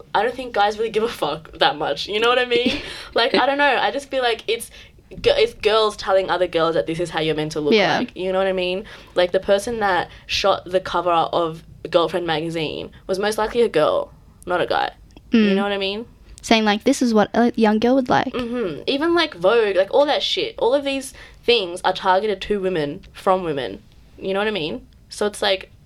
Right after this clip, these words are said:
Speaker 1: you gotta address it with women as well. Even with, um, so many females being so quick to denounce feminism and to be like, "I'm not a feminist, fuck that, I'm not," and it's just like,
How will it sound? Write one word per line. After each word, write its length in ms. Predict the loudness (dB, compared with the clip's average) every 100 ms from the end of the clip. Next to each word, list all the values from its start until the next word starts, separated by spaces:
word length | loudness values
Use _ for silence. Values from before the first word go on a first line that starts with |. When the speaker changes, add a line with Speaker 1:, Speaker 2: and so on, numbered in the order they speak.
| _
Speaker 1:
you 120 | -6
gotta 160 | 0 0
address 280 | 0 -4 -4
it 100 | -6
with 160 | -4 -2
women 260 | -2 -4
as 140 | -4 -2
well. 280 | -2 -2 -6 -16 -8
Even 320 | -4 -2 -2 0
with, 220 | -2 -4 -18 -20 -12 -2
um, 420 | 0 0 -2 -8
so 180 | -4 -2
many 200 | -2 -4
females 440 | -4 -2 0 -2
being 280 | 0 -2 -2
so 180 | 0 0
quick 320 | 0 -4 -2
to 400 | -4 -4 -4 -6 -10 -20 -20 -20 -20 -20 -20 -2
denounce 480 | 2 4 2 0 0
feminism 600 | -2 0 -2 0 0 0 -4
and 100 | -6
to 80 | 0
be 100 | 2
like, 140 | 4 4
"I'm 180 | 4
not 120 | 2 -2
a 20 |
feminist, 600 | -2 -2 0 0 -2 -6
fuck 260 | 2 2 4
that, 320 | 2 2 0 -4
I'm 140 | -4
not," 120 | -4 -4
and 160 | -6
it's 80 | -4
just 180 | -6 -2
like, 160 | -2